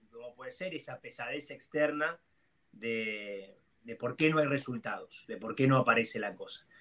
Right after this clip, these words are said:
Yo creo que, que en ese sentido acá es más favorable la parte externa, ¿verdad? Eh, y a veces la parte externa, al no ser tan pesada,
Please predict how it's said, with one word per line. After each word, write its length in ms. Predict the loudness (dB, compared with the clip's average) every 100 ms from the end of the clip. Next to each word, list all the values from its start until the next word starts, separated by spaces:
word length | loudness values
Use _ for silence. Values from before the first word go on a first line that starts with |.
| -20 0
Yo 140 | 4
creo 220 | 8 6 6
que, 520 | 4 4 2 0 -2 _ -6
que 80 |
en 80 | -2
ese 160 | -2 -2
sentido 720 | -2 0 4 6 8 8 6 -10 _
acá 260 | -6 0 2
es 120 | 2
más 180 | 2 2
favorable 560 | 4 4 8 8 8 4
la 160 | 2
parte 240 | 2 -2 -4
externa, 640 | -2 2 4 4 0 -2 _ _ _ -8
¿verdad? 400 | 0 4 4 2 _ _ _ _ _
Eh, 800 | -8 -4 -4 -2 -4 -6 -10 -14 _ _ -20 _ _ _ _ -6
y 240 | 0 4
a 140 | 6 6
veces 260 | 4 2
la 160 | 2 4
parte 240 | 2 2 -2
externa, 520 | -2 2 2 2 -2
al 300 | -2 -2 0
no 120 | 0
ser 300 | 2 2 4
tan 240 | 4 2
pesada, 640 | 0 0 4 6 6 4